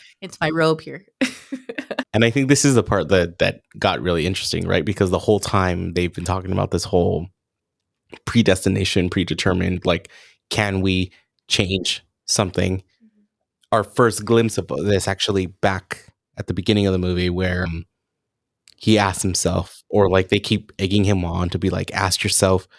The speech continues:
Speaker 2: um, to go ask
Speaker 1: Oh,
Speaker 2: the girl out,
Speaker 1: yeah.
Speaker 2: the, the barber, the barbershop girl,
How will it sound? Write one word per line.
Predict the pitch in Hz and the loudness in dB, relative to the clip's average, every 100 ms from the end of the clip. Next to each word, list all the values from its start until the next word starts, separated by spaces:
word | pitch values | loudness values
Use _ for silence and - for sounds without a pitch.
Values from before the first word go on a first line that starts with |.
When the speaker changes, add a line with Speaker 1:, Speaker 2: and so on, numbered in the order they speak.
| _ _ _ 90 | _ _ _ -4
Speaker 2:
um, | 90 85 82 _ _ _ _ _ _ _ _ _ _ | -4 -4 -10 _ _ _ _ _ _ _ _ _ _
to | - | 2
go | 120 104 92 | 4 4 4
ask | 92 - - - | 0 -2 -6 -2
Speaker 1:
Oh, | - 107 | 2 4
Speaker 2:
the | |
girl | 104 104 95 | 4 4 4
out, | 92 92 | 0 -2
Speaker 1:
yeah. | 92 98 | -4 -10
Speaker 2:
the, | 95 92 | -6 -4
the | 92 | -2
barber, | 90 92 92 95 - - | 0 -2 -2 -4 -4 -8
the | 90 | -6
barbershop | 92 87 - 95 87 | -4 -4 -2 -6 -4
girl, | 85 87 | -2 -2